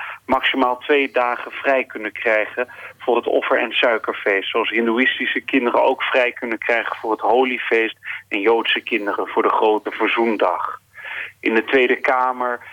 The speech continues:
gaan de stemmingen aanstaande dinsdag gewoon door. Dit tot ongenoegen van denkkamerleden Kutsu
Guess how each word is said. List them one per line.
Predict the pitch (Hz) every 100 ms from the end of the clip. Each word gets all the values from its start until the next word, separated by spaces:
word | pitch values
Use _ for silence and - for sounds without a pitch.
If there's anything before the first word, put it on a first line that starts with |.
| -
gaan | - 123
de | 120
stemmingen | - 151 143 135 123
aanstaande | 139 135 - 135 131 120
dinsdag | 135 131 - 120
gewoon | 131 131 123 117
door. | 120 101 95 - -
Dit | - 117
tot | 117
ongenoegen | - 147 139 131 127 - 117
van | 120 110
denkkamerleden | 120 120 113 - 113 110 104 104 104 101
Kutsu | - 113 - - 117